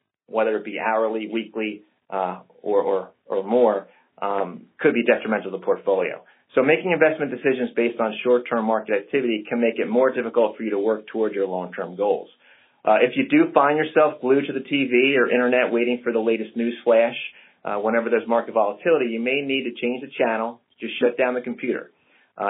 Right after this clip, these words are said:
instead of focusing on what's happening this minute, you may be better off considering the market's historical performance and how volatility is generally part of a pattern the market has repeated on a fairly regular basis.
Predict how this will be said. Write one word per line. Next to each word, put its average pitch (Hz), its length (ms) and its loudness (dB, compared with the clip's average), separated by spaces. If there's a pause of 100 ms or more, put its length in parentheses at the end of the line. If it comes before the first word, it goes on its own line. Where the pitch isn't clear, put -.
(100)
instead 123 180 4
of 123 140 4
focusing 123 380 4
on 113 100 4
what's 110 160 0
happening 120 400 2
this 113 200 0
minute, 147 360 4
you 113 100 -2
may 113 180 2
be 123 100 -2
better 120 340 6
off 110 160 2
considering 113 420 0
the 107 60 -2
market's 107 340 -2
historical 107 400 -2
performance 139 560 2 (400)
and 120 140 -6
how 143 240 2
volatility 127 540 2
is 104 180 -8
generally 113 320 0
part 107 340 0
of - 0 -
a 95 140 -4
pattern 104 560 -2 (260)
the 107 60 -14
market 107 260 -6
has 104 80 -8
repeated 107 380 -8
on 98 160 -8
a 95 120 -14
fairly 110 280 0
regular 95 320 -4
basis. 104 400 -10